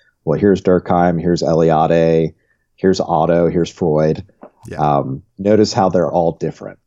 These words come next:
Speaker 2: Yeah. <laughs>
Speaker 1: Um, and so, and then finally, um, the fourth characteristic is, yes, it is anthropological and not theological.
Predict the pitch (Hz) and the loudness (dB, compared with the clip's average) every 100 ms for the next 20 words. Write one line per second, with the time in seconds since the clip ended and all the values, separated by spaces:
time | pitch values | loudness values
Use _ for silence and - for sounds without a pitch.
0 | - 101 87 113 95 - - - 87 85 | -10 -10 -6 -4 -4 -4 -10 -2 0 2
1 | 78 - _ _ _ _ _ 95 92 107 | 0 -4 _ _ _ _ _ -4 0 2
2 | 98 92 90 110 113 117 107 127 143 151 | 4 4 2 0 0 0 0 0 2 2
3 | 113 92 82 80 78 - - 82 78 73 | 2 2 0 -2 -6 -12 -14 -6 -4 -4
4 | 73 73 - _ _ - - - 110 104 | -6 -8 -12 _ _ -10 -6 0 2 2
5 | - 98 - 85 - 78 80 87 95 78 | 0 -2 0 -2 -2 -4 -2 0 0 0
6 | - 92 82 92 95 101 98 87 85 92 | -2 -2 0 -2 0 0 0 2 2 2
7 | 107 104 107 82 82 82 78 - 80 73 | 0 2 2 2 -2 -2 -4 -2 -2 0
8 | 67 - - 57 - | -2 -4 -10 -8 -10